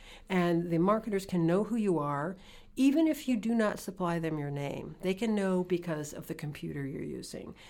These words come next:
and because of the patterns of your behavior. And the level of sophistication that this has reached, and is, and we're just in the beginning of it, is unbelievable. And it's one of those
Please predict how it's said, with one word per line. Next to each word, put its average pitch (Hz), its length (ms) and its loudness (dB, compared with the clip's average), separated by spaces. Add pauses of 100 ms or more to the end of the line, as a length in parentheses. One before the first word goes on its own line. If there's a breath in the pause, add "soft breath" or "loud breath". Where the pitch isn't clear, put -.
(120)
and 196 160 2
because 214 440 -2
of 233 120 -6
the 202 80 -6
patterns 180 640 0
of 151 100 -4
your 147 160 -4
behavior. 147 680 -8 (380 loud breath)
And 185 340 2
the 165 160 6
level 240 640 -2
of 185 80 0
sophistication 165 1160 -6
that 151 200 -4
this 156 180 -4
has 147 420 -4 (220 loud breath)
reached, 170 560 0
and 165 180 4
is, 160 220 0
and 165 180 2
we're 165 140 4
just 185 300 2
in 202 180 4
the 196 80 10
beginning 196 420 8
of - 140 -8
it, - 180 -12 (320 loud breath)
is 175 220 4 (120)
unbelievable. 185 1200 0
And 185 160 4
it's - 180 0
one 247 160 2
of 247 80 4
those 214 340 0